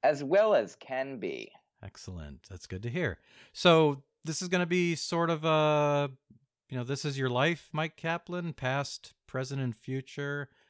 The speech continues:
Speaker 2: but in, not necessarily in that order. So, uh, I've looked at, you know, you've, you've done so much in your career. And, uh, so I've gone through and just asked,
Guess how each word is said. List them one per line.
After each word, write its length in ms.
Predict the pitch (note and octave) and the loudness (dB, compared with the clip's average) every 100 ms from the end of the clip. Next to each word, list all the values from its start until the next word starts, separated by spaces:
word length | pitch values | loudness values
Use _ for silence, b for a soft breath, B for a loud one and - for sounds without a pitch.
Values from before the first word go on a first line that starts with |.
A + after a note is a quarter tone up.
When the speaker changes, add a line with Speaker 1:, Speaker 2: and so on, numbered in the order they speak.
| _ | _
Speaker 2:
but 120 | - B2 | -2 0
in, 240 | B2 C3 | 0 -2
not 180 | C3+ C3+ | 0 0
necessarily 440 | C3 - C3 B2+ | -2 -2 -2 -2
in 80 | B2 | -2
that 140 | A#2+ | -2
order. 340 | A2 A2+ B2 C3+ | -2 -4 -6 -10
So, 380 | - A#2+ A2+ A2 | -8 -6 -4 -4
uh, 260 | G#2+ G#2 - b b b b b | -6 -6 -10 b b b b b
I've 140 | A#2 | -10
looked 240 | A2+ B2 - | -6 -6 -4
at, 180 | A2+ - | -4 -4
you 120 | A2 | -6
know, 80 | G#2+ | -4
you've, 220 | A2 A2+ | -6 -8
you've 180 | - A2+ | -12 -6
done 200 | E3 C3 | -4 -2
so 420 | - - D#3+ B2 | -4 -2 -2 0
much 640 | G#2 A#2 E2 - - - _ _ _ _ _ - | -2 -4 -4 -8 -14 -16 _ _ _ _ _ -12
in 100 | G2+ | -10
your 80 | F#2 | -8
career. 520 | - F#2+ F2+ D2+ D2+ _ _ - | -10 -10 -10 -12 -18 _ _ -12
And, 340 | G2 F#2+ F#2+ | -8 -8 -8
uh, 240 | F#2+ G2 | -6 -8
so 160 | F#2+ - | -8 -8
I've 140 | G#2+ | -6
gone 180 | A2+ B2 | -4 -6
through 220 | - B2 | -6 -8
and 80 | A2+ | -6
just 160 | G#2 - | -8 -8
asked, 420 | G#2 G2+ - - | -8 -8 -12 -18